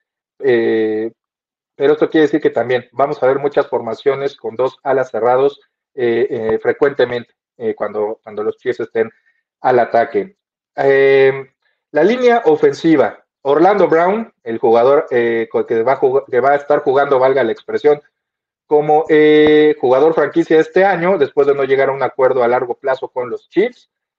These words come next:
Eh, me parece que sí es un jugador importante, el, el tackle izquierdo, sobre todo porque cuida el lado ciego de Patrick Mahomes. Ahora, también cuando hablo de esto de, de cuidar el lado ciego de Patrick Mahomes,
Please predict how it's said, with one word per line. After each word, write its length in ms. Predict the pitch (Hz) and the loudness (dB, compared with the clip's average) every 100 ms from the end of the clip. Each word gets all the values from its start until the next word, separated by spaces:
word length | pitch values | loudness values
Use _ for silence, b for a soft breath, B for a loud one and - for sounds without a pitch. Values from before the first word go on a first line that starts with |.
| _ | _
Eh, 420 | 110 110 107 107 104 | -14 -8 -6 -6 -8
me 100 | 107 | -10
parece 340 | 107 120 - | -2 -2 -4
que 120 | - 110 | -12 -12
sí 140 | 156 | -8
es 80 | 147 | -8
un 100 | 165 | -6
jugador 480 | 147 127 127 147 - | -2 0 2 0 0
importante, 800 | 190 190 147 143 151 156 175 180 127 | -2 0 0 2 -2 0 0 0 -2
el, 280 | 120 117 117 | -6 -10 -12
el 140 | 117 | -6
tackle 340 | 139 143 156 | -4 -2 0
izquierdo, 800 | 127 117 _ - 151 156 165 233 - _ | -2 -4 _ -2 2 4 4 2 -4 _
sobre 340 | _ 131 127 127 | _ 2 2 2
todo 400 | 170 175 185 185 | 2 4 2 0
porque 260 | 123 - | -2 -4
cuida 280 | - 131 127 | -4 0 2
el 60 | 123 | 2
lado 220 | 117 117 | 0 -2
ciego 460 | - 107 117 123 - | -4 -2 -2 -4 -10
de 60 | |
Patrick 320 | - - - 127 | -20 -20 -14 -10
Mahomes. 380 | 143 190 - | -4 -2 -2
Ahora, 240 | 139 - - _ _ | -4 -4 -8 _ _
también 280 | 123 135 147 | -8 -4 -2
cuando 280 | 135 123 151 | -2 0 0
hablo 240 | 190 175 | 2 2
de 100 | 160 | 2
esto 300 | 165 - 160 | 0 0 0
de, 260 | 123 113 - | 0 -2 -6
de 140 | 117 | -10
cuidar 300 | - 123 147 | -8 -2 0
el 80 | 160 | 2
lado 160 | 156 147 | 2 0
ciego 200 | 160 147 | 2 0
de 60 | |
Patrick 300 | - 143 147 | 0 -4 -4
Mahomes, 480 | 131 127 170 262 - | -6 -2 -2 -4 -18